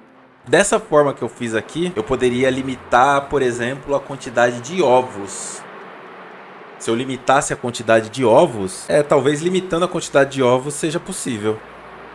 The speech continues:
Porque aí a gente tá falando que se tiver sessenta e quatro ovos,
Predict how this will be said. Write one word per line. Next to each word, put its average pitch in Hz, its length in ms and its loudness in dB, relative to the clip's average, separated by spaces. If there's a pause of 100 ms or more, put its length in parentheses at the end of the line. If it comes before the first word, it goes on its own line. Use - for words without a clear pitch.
(280)
Porque 107 300 0
aí 107 180 4
a 110 40 2
gente - 200 -8
tá 131 120 4
falando 117 360 2
que - 80 -8
se - 120 -8
tiver 127 260 0
sessenta 180 500 -2
e 214 40 2
quatro 156 420 2
ovos, 120 500 2